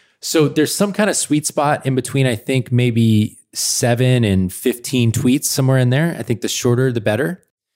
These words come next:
But it can effectively be similar content to what you would put in an email to your audience, where you're kinda giving the, like,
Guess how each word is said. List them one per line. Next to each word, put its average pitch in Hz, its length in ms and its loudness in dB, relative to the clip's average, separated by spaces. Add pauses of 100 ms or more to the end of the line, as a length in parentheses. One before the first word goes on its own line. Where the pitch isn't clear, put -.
(400)
But 127 380 -4
it 180 160 2
can 196 100 -2
effectively 170 600 0
be 135 260 2
similar 135 380 2
content 123 420 -4
to - 80 -6
what 113 160 0
you 107 100 2
would 101 140 0
put 101 220 -2
in 98 120 -2
an 92 100 2
email 101 300 0
to - 140 -8
your 90 100 2
audience, - 580 -4
where 107 200 0
you're 107 140 2
kinda 127 240 -2
giving 123 560 0
the, 120 80 0
like, 101 280 -2